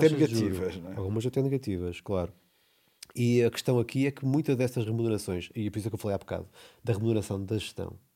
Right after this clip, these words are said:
Speaker 2: dos administradores, está muito ligada à performance do que, dos capitais próprios.
Speaker 1: Uhum.
Speaker 2: Aliás, eu sempre ouvi falar na banca no return on equity. Era, era preciso que fosse acima de
Speaker 1: Yeah.
Speaker 2: dois dígitos.
Speaker 1: Certo, certo, certo.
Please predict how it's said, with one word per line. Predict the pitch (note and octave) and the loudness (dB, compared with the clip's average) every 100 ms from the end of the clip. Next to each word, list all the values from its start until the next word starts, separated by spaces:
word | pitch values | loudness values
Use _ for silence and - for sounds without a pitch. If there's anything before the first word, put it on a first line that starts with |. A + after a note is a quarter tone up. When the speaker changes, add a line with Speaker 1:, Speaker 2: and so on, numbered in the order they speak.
| - | -8
Speaker 2:
dos | G#2 | -2
administradores, | A2 G#2+ - F#2+ F2 F#2 - - - - - | -2 -2 -6 -8 -8 -14 -20 -20 -20 -20 -20
está | - - A#2+ | -6 2 4
muito | C3 C3+ C3 | 4 2 2
ligada | C3 B2+ C3 C3+ C3+ - - | 2 2 2 0 -4 -8 -4
à | C3 | -4
performance | - - C3+ C3 C3 C3 | -6 -6 -4 -2 -4 -6
do | C3 | -10
que, | - C3+ | -8 -8
dos | C3+ | -6
capitais | B2 C3 C3+ B2+ | -6 -6 -6 -6
próprios. | B2+ G#2 G#2+ G#2 _ - | -6 -6 -8 -12 _ -12
Speaker 1:
Uhum. | G#2+ F2 F#2 _ - | -10 -8 -12 _ -6
Speaker 2:
Aliás, | F#2 | -6
eu | E2+ | -4
sempre | G#2+ G2 | -4 -2
ouvi | G#2+ | -2
falar | F#2+ A2 G#2+ G#2+ B2 - _ _ _ - | -2 0 0 0 -4 -8 _ _ _ -6
na | G2+ G2+ | -2 0
banca | G#2 G#2+ A#2 B2+ B2+ _ - | 0 -2 -4 -8 -10 _ -6
no | A#2 A#2 | 0 2
return | A#2+ A#2+ | 2 0
on | C3+ C3+ | 0 -2
equity. | B2 A2+ G2 F2 _ | -4 -6 -10 -14 _
Era, | F#2+ F#2+ - - | -8 -8 -10 -6
era | A2 | -6
preciso | - - C3 B2+ | -4 -2 -2 -2
que | - | -6
fosse | B2+ C3 C3+ | -4 -4 -4
acima | - C#3 | -4 -4
de | C3+ | -2
Speaker 1:
Yeah. | C3+ C#3+ | 0 0
Speaker 2:
dois | C3 C3 | 2 0
dígitos. | B2 B2+ - - | -2 -6 -14 -18
Speaker 1:
Certo, | - G2 G2 - | -8 -6 -8 -12
certo, | - G2+ B2 - | -4 -2 -2 -6
certo. | G#2 | -18